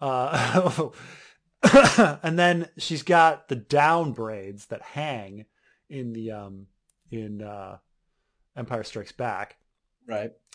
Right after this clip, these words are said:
Speaker 1: The loops. And then, um, Empire, uh, Return of the Jedi, they're lazy as shit. Like, <laughs> it's just, they,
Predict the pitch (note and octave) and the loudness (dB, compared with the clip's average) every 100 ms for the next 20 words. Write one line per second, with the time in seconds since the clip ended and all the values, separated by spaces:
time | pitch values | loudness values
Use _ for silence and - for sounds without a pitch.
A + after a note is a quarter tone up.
0 | - A#2 A2+ B2 A2+ - - C#3 C3 C#3+ | -12 -8 -6 -6 -6 -14 -16 -10 -4 0
1 | C#3+ C3+ C3 - C3 A#2+ A2+ A2 - _ | 0 -2 -8 -8 -6 -6 -6 -12 -16 _
2 | _ _ _ _ _ _ _ _ - D3+ | _ _ _ _ _ _ _ _ -6 2
3 | E3 D3 D3 C3 A#2+ A2+ B2+ B2+ E3 C3+ | 2 2 -2 -2 -4 -6 -6 -4 -2 -4
4 | A#2+ C3 A2+ G#2+ G#2 A2 G#2 G2 - - | -4 -4 -4 -8 -10 -10 -12 -16 -16 -14
5 | F#2+ - _ _ - - - _ - G#2 | -16 -18 _ _ -20 -20 -20 _ -12 -6
6 | - D#3 - F3+ F3 E3+ C3+ | -6 -4 -2 0 2 2 0